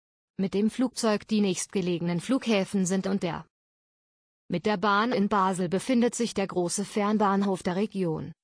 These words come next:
der von West- und Norddeutschland direkt erreichbar ist. Die Züge von Deutschland und nach Bad Säckingen halten am Badischen Bahnhof der Deutschen Bahn,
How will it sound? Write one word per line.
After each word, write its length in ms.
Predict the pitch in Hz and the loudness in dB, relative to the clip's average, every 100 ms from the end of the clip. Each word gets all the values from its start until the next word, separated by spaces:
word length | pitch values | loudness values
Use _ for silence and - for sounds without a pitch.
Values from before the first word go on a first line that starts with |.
| - | -6
der 100 | 208 | -4
von 280 | - 226 190 | 0 2 2
West- 320 | 196 165 - | 0 0 -2
und 160 | 196 196 | 0 2
Norddeutschland 880 | 196 220 185 165 - 196 180 180 | 2 2 0 0 0 0 0 0
direkt 340 | 202 185 196 - | 0 0 -2 -2
erreichbar 560 | 214 202 180 - 185 | -2 0 -2 0 -2
ist. 360 | 156 151 - - _ _ _ - | -2 -4 -6 -8 _ _ _ -8
Die 100 | 220 | -6
Züge 360 | - 240 196 | -2 0 0
von 220 | 185 202 196 | -2 0 0
Deutschland 560 | 196 185 - 175 175 | 0 -2 -2 -2 -2
und 160 | 170 180 | -4 -2
nach 160 | 214 | -4
Bad 320 | - 220 254 226 | 2 4 4 2
Säckingen 500 | 202 208 180 175 175 | 0 0 0 0 0
halten 320 | 175 - 175 | 0 -2 -2
am 160 | 202 | 0
Badischen 500 | 208 202 202 185 208 | 2 2 0 0 0
Bahnhof 440 | 196 190 196 196 - | 2 2 2 0 -2
der 120 | 185 | -2
Deutschen 440 | 180 170 - 170 | -2 -2 -2 0
Bahn, 440 | 185 180 165 147 | 4 4 4 -2